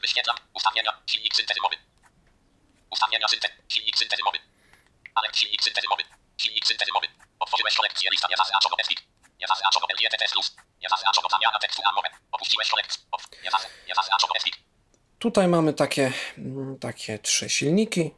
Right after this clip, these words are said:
Speaker 2: Wy pewnie będziecie mieć inne. Ja wybieram oczywiście niezastąpiony w moim przypadku eSpeak. I to właściwie wszystko, co jest potrzebne do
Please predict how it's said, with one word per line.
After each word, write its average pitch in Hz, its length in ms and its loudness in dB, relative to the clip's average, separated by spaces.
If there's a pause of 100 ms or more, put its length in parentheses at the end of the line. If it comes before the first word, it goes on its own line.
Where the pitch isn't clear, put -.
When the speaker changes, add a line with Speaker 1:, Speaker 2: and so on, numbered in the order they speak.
Speaker 2:
Wy 135 140 0
pewnie 127 300 0
będziecie 120 360 -4
mieć 117 300 -2 (200)
inne. 196 640 6 (260)
Ja 165 460 2 (340)
wybieram 110 640 0 (540)
oczywiście - 760 -2
niezastąpiony 135 920 0 (500)
w 110 80 -8
moim 117 500 -4
przypadku - 500 -8 (240)
eSpeak. - 460 0
I 196 120 4
to 117 320 2 (220)
właściwie 110 600 -2
wszystko, - 560 2 (280)
co - 160 -4
jest - 400 -2 (420)
potrzebne 107 680 -2 (320)
do 110 360 -4